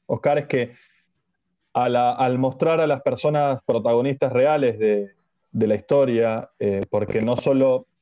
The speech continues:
los protagonistas son los chicos desaparecidos, sino también ustedes, que fueron los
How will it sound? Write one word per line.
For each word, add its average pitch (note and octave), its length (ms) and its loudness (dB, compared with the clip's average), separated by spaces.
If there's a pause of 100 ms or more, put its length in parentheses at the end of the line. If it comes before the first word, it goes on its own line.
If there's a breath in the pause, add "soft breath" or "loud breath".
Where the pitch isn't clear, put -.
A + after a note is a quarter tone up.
(340)
los A#2+ 180 -2
protagonistas A#2+ 680 2
son C3 300 -2 (300)
los G#2+ 260 0
chicos C3+ 240 2
desaparecidos, B2 500 0
sino A#2+ 160 0
también B2 260 0
ustedes, D3+ 380 2
que A#2 120 -2
fueron B2+ 260 0
los A2 340 -2